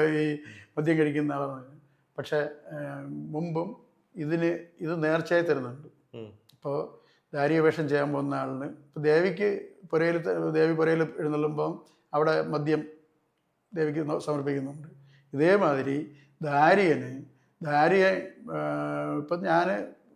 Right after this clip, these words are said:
Speaker 1: ഉദാഹരണം, ഇപ്പം ഞാൻ ദാരിയ വേഷം കെട്ടാൻ വേണ്ടി ഒരു ക്ഷേത്രത്തിൽ പോയി. ആ ക്ഷേത്രത്തിൽ ചെല്ലുമ്പം അവിടെ, അവിടെ ഇതിനൊരു ആചാരം വെച്ചിട്ടുണ്ട് അവര്. ദാരിയൻ ഇന്ന ഇന്നൊക്കെ ചെയ്യണം. അപ്പം അവര് അത് ആ കമ്മിറ്റി എന്നുള്ളവരായാലും ശരി തന്നെ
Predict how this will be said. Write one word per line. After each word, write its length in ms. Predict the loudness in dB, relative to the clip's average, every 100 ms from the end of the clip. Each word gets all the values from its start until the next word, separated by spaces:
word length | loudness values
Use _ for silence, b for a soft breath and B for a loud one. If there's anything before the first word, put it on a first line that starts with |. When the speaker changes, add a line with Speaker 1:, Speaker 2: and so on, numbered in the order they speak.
| -12
Speaker 1:
ഉദാഹരണം, 380 | 2 6 6 4
ഇപ്പം 180 | 0 0
ഞാൻ 280 | 2 2
ദാരിയ 240 | 2 2 4
വേഷം 260 | 2 0
കെട്ടാൻ 200 | -2 -4
വേണ്ടി 140 | -4 -4
ഒരു 40 |
ക്ഷേത്രത്തിൽ 400 | -4 -6 -8 -14 -20
പോയി. 120 | -20 -20 _ _ -2
ആ 80 | 0
ക്ഷേത്രത്തിൽ 360 | 2 0 0
ചെല്ലുമ്പം 560 | 0 0 0 -2 -2 -8 -12 -6
അവിടെ, 400 | 0 2 0 -2 -12 -20 _ _ _ _ _ _
അവിടെ 180 | -4 -2
ഇതിനൊരു 540 | 0 0 -2 0 2
ആചാരം 440 | 4 4 2 2 -2
വെച്ചിട്ടുണ്ട് 380 | -6 -12 -16
അവര്. 200 | -20 -20 -20 _ _ _ -2
ദാരിയൻ 380 | 0 2 0
ഇന്ന 220 | 0 0 -2
ഇന്നൊക്കെ 280 | -4 -6
ചെയ്യണം. 320 | -6 -8 -12 -14
അപ്പം 240 | _ 2
അവര് 420 | 4 4 4 2 -2
അത് 380 | 0 2 2
ആ 80 | 0
കമ്മിറ്റി 400 | 0 0 0 0
എന്നുള്ളവരായാലും 640 | 2 2 4 4 4 2 0
ശരി 240 | -2 -2
തന്നെ 200 | -2 -4